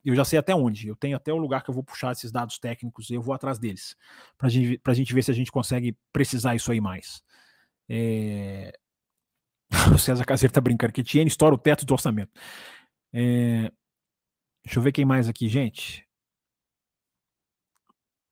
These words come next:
Deixa eu ver quem mais aqui, onde que eu parei. A plataforma dá aquela,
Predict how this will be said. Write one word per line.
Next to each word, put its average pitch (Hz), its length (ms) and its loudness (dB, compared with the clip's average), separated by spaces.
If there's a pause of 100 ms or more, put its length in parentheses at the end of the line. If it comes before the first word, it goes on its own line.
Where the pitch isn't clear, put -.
(120)
Deixa - 100 -14
eu 101 40 -6
ver 107 100 -8
quem 110 120 -8
mais 104 240 -6
aqui, - 160 -14
onde 110 160 -4
que - 80 -10
eu 107 60 -4
parei. 120 580 -2 (1400)
A - 80 -20
plataforma 113 520 -4
dá 110 140 -2
aquela, 104 460 -6